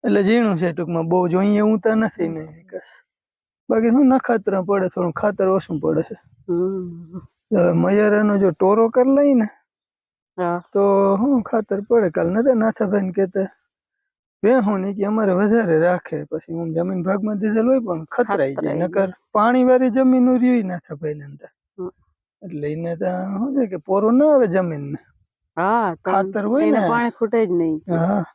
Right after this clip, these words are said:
Speaker 1: તો જ થાય. ખાતર ના પડે તો કંઈ ના થાય, મોરવાણ થઈ જાય. પછી
Speaker 2: હમ.
Speaker 1: ખડના બ્યારા થાય, બહુ પાણીવાળા હોય ને તો.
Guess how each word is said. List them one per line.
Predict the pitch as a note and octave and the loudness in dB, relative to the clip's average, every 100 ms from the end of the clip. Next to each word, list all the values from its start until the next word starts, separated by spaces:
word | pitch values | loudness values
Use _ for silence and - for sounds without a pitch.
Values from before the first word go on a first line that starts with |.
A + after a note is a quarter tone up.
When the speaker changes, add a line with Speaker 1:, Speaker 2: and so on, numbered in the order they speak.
| _ _ _ _ _ - | _ _ _ _ _ -4
Speaker 1:
તો | A3 G3+ | -2 -2
જ | - - | -4 -4
થાય. | A3 D3+ - _ _ _ _ _ _ | -2 -4 -10 _ _ _ _ _ _
ખાતર | B3 B3 B3+ | -2 0 2
ના | B3 C4+ | 2 2
પડે | B3+ A#3+ A3+ | 2 0 0
તો | |
કંઈ | B3+ A#3+ | -2 0
ના | A3 | 0
થાય, | F#3+ | 0
મોરવાણ | F#3+ A3 G#3+ F3 | 2 2 2 -2
થઈ | D#3 G3 | -2 -4
જાય. | E3+ D3+ | -2 0
પછી | F#3 F#3 | 0 0
Speaker 2:
હમ. | |
Speaker 1:
ખડના | F#3+ A3 G#3+ F#3+ | 0 0 0 0
બ્યારા | F#3 G3+ F#3 | 0 2 2
થાય, | - E3 | 0 -2
બહુ | E3 | -2
પાણીવાળા | D#3+ F3 F3+ F#3 G3 | -2 -2 0 2 2
હોય | A3+ C#4 | 4 2
ને | G3+ | 2
તો. | D3 | -4